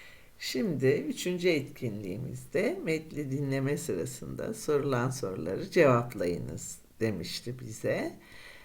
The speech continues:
Ee, sanıyorum, e, soruları dinlediniz ve metne göre cevapladınız, tahminlerinizi söylediniz. Şimdi dördüncü etkinliğimiz, kelimelerin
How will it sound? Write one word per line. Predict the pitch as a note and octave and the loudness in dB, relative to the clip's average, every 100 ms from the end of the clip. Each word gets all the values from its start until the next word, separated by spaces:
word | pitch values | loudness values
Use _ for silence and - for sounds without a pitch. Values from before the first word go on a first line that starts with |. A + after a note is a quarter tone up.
| - | -2
Ee, | C3 C3 B2+ | 4 4 4
sanıyorum, | - A#3+ F3+ C3 G#2+ G2 C#3 C4+ - - - | 2 2 4 4 4 2 0 -4 -10 -2 4
e, | C3+ A#2+ G#2+ D2+ - | 6 6 2 0 -4
soruları | - - F3 C3+ A2+ G#2+ G#2+ G#3+ B3+ - - D3+ | -2 4 4 6 4 4 2 0 -2 -8 -14 -2
dinlediniz | E3 D#3 A#2+ A2 A2+ G2 G3 - | 0 4 4 2 -2 -4 -6 0
ve | F3+ D3+ F#3 C4+ - - | 6 6 6 2 -6 -2
metne | E3 E3+ E3+ C3+ | 0 0 0 0
göre | A2 G#2 G2+ D3+ C4 E4+ - | 2 0 2 0 -2 -6 0
cevapladınız, | F3 C3 G#2+ B2+ - G2 D#2+ C#2 C#2+ - | 4 6 4 0 -4 -4 -6 -6 -6 -4
tahminlerinizi | - D#3 C#3 B2+ G#2+ F#2+ F#2 F2 F2+ - B3+ E4+ - | 0 2 2 0 -2 -2 -2 -4 -6 -2 -2 -2 -8
söylediniz. | - - C#3 F2 C2 - - - - - - - - - - - - - - | -6 2 2 2 -2 -6 -10 -12 -16 -18 -18 -20 -18 -18 -16 -16 -16 -18 -10
Şimdi | - C4 D4+ C4 | -6 -4 0 8
dördüncü | A3 A3 A3 A3+ B3 | 12 12 10 6 8
etkinliğimiz, | A3+ G#3 - C#3+ B2 A#2+ G#2+ F#2+ G3+ - - | 6 6 0 2 4 4 0 -2 -2 -4 0
kelimelerin | A3 G3 G3 F#3+ F#3+ F#3 G3+ | 2 4 4 4 4 4 2